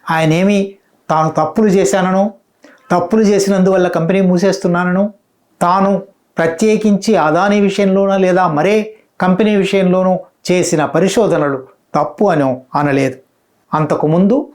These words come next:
ఆయన విజిల్ బ్లోయర్ అంటారు. ఒక కంపెనీ ఆర్థిక లావాదేవీలలో, వ్యవహారాలలో ఏమైనా పొరపాట్లు జరుగుతూ ఉంటే వాటి గురించి నియంత్రణ సంస్థలకు చెప్పే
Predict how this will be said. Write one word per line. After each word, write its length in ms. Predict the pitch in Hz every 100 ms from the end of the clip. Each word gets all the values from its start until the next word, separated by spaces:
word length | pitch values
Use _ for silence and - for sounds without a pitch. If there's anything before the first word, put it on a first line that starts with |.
| _ _ -
ఆయన 380 | 170 165 165 247 - _ _ -
విజిల్ 380 | 185 170 220 180
బ్లోయర్ 320 | 147 170 170
అంటారు. 680 | 147 127 143 - _ _ 185
ఒక 140 | 196
కంపెనీ 600 | 190 165 196 226 220 220
ఆర్థిక 520 | 190 156 214 185 196
లావాదేవీలలో, 1000 | 196 170 156 175 185 180 175 175 170 170
వ్యవహారాలలో 880 | 165 156 165 165 175 156 151 156 151 151 _
ఏమైనా 320 | 170 175 180 165
పొరపాట్లు 580 | - 170 180 240 -
జరుగుతూ 380 | 165 156 160 160
ఉంటే 480 | 147 143 151 139 - _ -
వాటి 360 | 160 180 175
గురించి 580 | 160 196 247 226 185 147 - _
నియంత్రణ 680 | 165 180 240 247 226 202 180 151
సంస్థలకు 580 | 156 147 - 147 143 127 -
చెప్పే 500 | 151 - 156 135 131